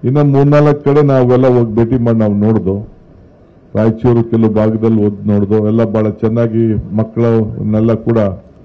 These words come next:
ಒಳಗೊಂಡಂತೆ ಸಂಸ್ಕೃತಿನ ಉಳಿಸ್ಕೊಂಡು ಇವತ್ತು ಮಾಡ್ತಾ ಇರೋದು ಬಹಳ ಸಂತೋಷವಾದಂಥ ವಿಚಾರ. So ನಮ್ಮ ಕನ್ನಡ ಸಂಸ್ಕೃತಿ ಇಲಾಖೆಗೆ ನಾನು ಶುಭ ಹಾರೈಸ್ತೇನೆ.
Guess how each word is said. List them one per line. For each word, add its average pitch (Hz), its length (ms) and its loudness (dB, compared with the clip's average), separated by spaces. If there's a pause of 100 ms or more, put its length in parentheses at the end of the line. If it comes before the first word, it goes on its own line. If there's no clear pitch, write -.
ಒಳಗೊಂಡಂತೆ 113 760 0 (840)
ಸಂಸ್ಕೃತಿನ 131 600 0
ಉಳಿಸ್ಕೊಂಡು 139 720 2
ಇವತ್ತು 123 340 0
ಮಾಡ್ತಾ 113 420 0
ಇರೋದು 113 360 -2
ಬಹಳ 104 340 -2 (100)
ಸಂತೋಷವಾದಂಥ 98 760 -2
ವಿಚಾರ. 92 420 -6 (1080)
So 104 160 -2
ನಮ್ಮ 104 220 0
ಕನ್ನಡ 117 460 -2
ಸಂಸ್ಕೃತಿ 113 680 -2
ಇಲಾಖೆಗೆ 113 720 -2 (840)
ನಾನು 107 320 -2
ಶುಭ 123 280 -4
ಹಾರೈಸ್ತೇನೆ. 127 800 0